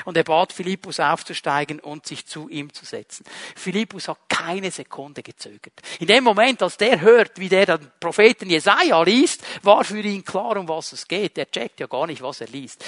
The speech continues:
Jetzt schau mal, wie Gott Geschichte plant. Als Philippus immer noch in der Erweckung in Samaria war, war der Kämmerer aus Äthiopien schon in Jerusalem.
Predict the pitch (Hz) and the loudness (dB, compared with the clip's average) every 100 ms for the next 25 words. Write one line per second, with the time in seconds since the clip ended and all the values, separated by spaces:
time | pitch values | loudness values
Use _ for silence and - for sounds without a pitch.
0 | - 220 - 214 285 269 220 - 220 - | -6 -2 4 6 8 6 4 0 0 0
1 | - 196 214 214 - 196 - 160 135 101 | -2 -2 -2 -4 -2 -4 0 0 0 -4
2 | - - _ _ _ _ _ _ _ - | -20 -20 _ _ _ _ _ _ _ -16
3 | - - - - - 214 220 - 240 262 | -14 -14 -16 -2 6 8 6 2 2 6
4 | 320 - 190 285 - - - - _ 269 | 4 4 -2 -2 -2 -4 -8 -20 _ 4
5 | 349 339 277 254 277 254 214 202 196 233 | 4 4 4 6 6 6 6 8 8 6
6 | 294 - 247 226 185 185 226 320 262 185 | 4 2 -4 0 2 6 10 10 8 6
7 | 175 175 220 247 - - 214 233 220 208 | 6 8 8 6 2 4 8 8 8 6
8 | - 233 302 392 285 214 196 214 208 - | 6 4 6 6 6 8 8 8 4 6
9 | 254 302 196 170 190 294 277 196 247 240 | 6 6 2 -4 -2 -2 -2 -2 -2 -4
10 | 180 | -4